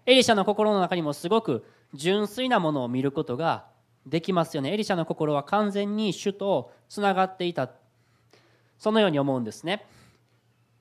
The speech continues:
こういうストーリーを見ると、私たちも心を探られるんですよね。何かもらえるから奉仕します。そのような動機はエリシャの心の中には何もなかったんですよね。これっ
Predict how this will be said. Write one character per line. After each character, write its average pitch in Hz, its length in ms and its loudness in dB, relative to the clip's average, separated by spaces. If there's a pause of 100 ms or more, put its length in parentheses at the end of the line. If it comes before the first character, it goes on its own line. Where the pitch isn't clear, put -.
(200)
こ 285 120 4
う 320 80 6
い 330 40 0
う 311 40 2
ス - 80 -8
ト 254 120 2
ー 196 80 2
リ 165 60 -2
ー - 20 -2
を 156 40 -2
見 156 80 0
る 156 100 -2
と、 151 120 -2
私 175 240 -4
た - 100 -2
ち - 80 -8
も 143 100 -6
心 160 240 -6
を 120 40 -6
探 151 240 -10
ら 147 100 -4
れ 143 80 -8
る 139 120 -8
ん 120 40 -10
で 107 80 -14
す - 100 -20
よ 104 80 -20
ね。 92 180 -20 (300)
何 226 240 0
か 160 200 0
も 127 180 -4
ら 190 140 0
え 196 60 -2
る 185 80 -6
か 190 140 -6
ら 123 220 -8 (380)
奉 185 260 2
仕 139 120 -2
し - 140 -8
ま 117 140 -4
す。 110 240 -16 (540)
そ - 180 2
の 294 120 8
よ 294 60 8
う - 20 4
な 208 100 8
動 151 180 4
機 160 120 -4
は 175 80 4
エ 214 40 4
リ 202 60 2
シ 190 80 -2
ャ 160 40 0
の 143 100 -4
心 156 240 -4
の 151 40 -2
中 139 200 -4
に 147 80 -4
は 165 160 -2
何 139 260 0
も 190 140 0
な 165 100 0
か 180 140 2
っ - 120 -8
た 101 120 -14
ん 98 40 -16
で 98 80 -16
す - 100 -20
よ 127 60 -12
ね。 156 100 -8
こ - 180 -4
れ 349 60 0
っ - 20 -6